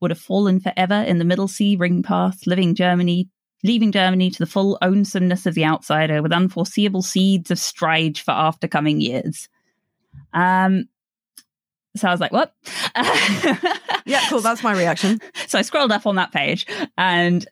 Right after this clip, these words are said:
Speaker 1: I turned out to be on a fandom wiki for something called Anglish. Um, and this was coined in nineteen,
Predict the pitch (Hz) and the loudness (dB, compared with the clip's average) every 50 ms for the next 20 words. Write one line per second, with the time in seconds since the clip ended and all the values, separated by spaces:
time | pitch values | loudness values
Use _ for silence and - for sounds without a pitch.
0 | _ - 196 208 208 208 208 208 214 - 269 262 302 311 294 240 202 - - - | _ -2 0 2 2 2 0 -2 -2 0 0 2 2 2 2 0 -2 -4 -2 0
1 | 240 220 202 220 226 226 220 208 - 185 202 202 208 208 202 - 190 196 190 196 | 0 0 2 2 2 2 2 2 0 0 0 2 2 0 0 0 0 0 2 2
2 | 196 196 190 185 180 - - - - - - - 233 208 240 254 254 240 208 180 | 2 2 0 0 -4 -6 -12 -20 -20 -20 -8 -4 0 2 2 2 2 2 0 0
3 | 196 208 220 - - 208 196 190 180 - - - 202 202 - 202 160 139 170 170 | -2 -4 -4 -2 0 0 2 2 2 0 -2 -2 -2 -2 0 -2 0 0 0 0
4 | - 180 190 185 - _ - 208 233 277 254 214 - - 117 117 185 - - - | 0 -2 -2 -4 -6 _ -4 -2 2 2 2 2 0 -4 -8 -8 -6 -6 -6 -6
5 | - - - _ _ _ _ _ _ _ _ _ _ _ _ _ _ _ _ _ | -6 -8 -12 _ _ _ _ _ _ _ _ _ _ _ _ _ _ _ _ _
6 | _ _ _ _ _ _ _ 196 202 202 196 196 190 185 185 - - _ _ _ | _ _ _ _ _ _ _ 0 0 2 2 2 2 2 2 0 -4 _ _ _
7 | _ _ _ _ _ _ _ _ _ - _ - - _ - 226 220 214 185 - | _ _ _ _ _ _ _ _ _ -20 _ -20 -10 _ 0 2 2 2 0 -2
8 | - 285 330 294 - 208 - - - - - - _ - 190 185 208 208 196 - | -4 -2 -2 -2 -2 -4 -8 -10 -12 -12 -14 -12 _ -4 0 0 2 0 0 -2
9 | - - - 262 262 285 302 294 262 254 254 - - 202 196 196 190 196 240 294 | -8 -6 -2 0 2 4 4 4 4 2 0 0 0 0 2 2 2 2 2 2
10 | 349 339 - - 269 247 240 | 0 0 0 0 2 2 2